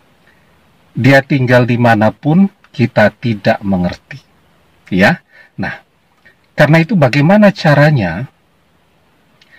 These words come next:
agar mantan yang sudah berpaling, bahkan mungkin juga sudah melupakan kita, tidak membutuhkan kita lagi,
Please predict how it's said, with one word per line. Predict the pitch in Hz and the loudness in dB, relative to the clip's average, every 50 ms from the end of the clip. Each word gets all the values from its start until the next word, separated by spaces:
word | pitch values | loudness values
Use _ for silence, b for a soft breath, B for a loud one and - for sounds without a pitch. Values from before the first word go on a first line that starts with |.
| b b b b | b b b b
agar | 135 131 120 147 143 139 131 | -2 -2 0 0 0 2 2
mantan | 135 139 156 160 156 - - 156 147 147 156 156 156 156 156 - _ _ _ _ _ _ _ _ _ | 2 4 4 2 2 0 0 0 2 2 2 0 0 -2 -4 -8 _ _ _ _ _ _ _ _ _
yang | - 123 123 120 113 120 - | -4 -2 0 0 0 -2 -2
sudah | - 151 131 117 131 123 | -4 -4 0 0 0 0
berpaling, | 107 107 113 - _ - 123 127 147 156 135 101 113 113 | 0 -2 -6 -8 _ -2 0 0 0 0 0 -2 -2 -2
bahkan | 107 104 98 - - - 120 120 | 0 -2 -2 -2 -2 -2 0 0
mungkin | 110 98 95 95 - - 117 113 | 0 -2 -2 -4 -4 -4 -4 -4
juga | - - 92 - 101 92 87 | -4 -6 -6 -4 -2 -2 -2
sudah | - - 87 85 95 90 82 - - - _ _ _ _ _ _ _ _ _ _ _ _ _ _ _ | -2 -6 -4 -2 -2 -4 -4 -4 -12 -20 _ _ _ _ _ _ _ _ _ _ _ _ _ _ _
melupakan | - 113 113 113 101 - - 107 95 - - 107 98 98 - | -2 0 2 2 0 0 -2 -2 -2 -2 -2 -4 -4 -4 -4
kita, | - 87 - - 113 85 76 - - _ _ _ _ _ _ _ _ _ - | -6 -8 -6 -4 -4 -4 -4 -6 -10 _ _ _ _ _ _ _ _ _ -2
tidak | 190 208 226 214 185 151 180 165 - 139 | 2 4 4 4 4 4 2 2 2 2
membutuhkan | 135 135 127 113 120 120 - - 127 117 - - 113 98 92 - | 0 0 0 0 -2 -4 -4 -4 -8 -8 -4 -2 -2 -2 -2 -4
kita | 110 - - 98 87 85 | -8 -6 -4 -4 -4 -2
lagi, | 87 87 87 - - 107 120 202 220 | -2 -4 -4 -4 -4 -4 -4 -4 -4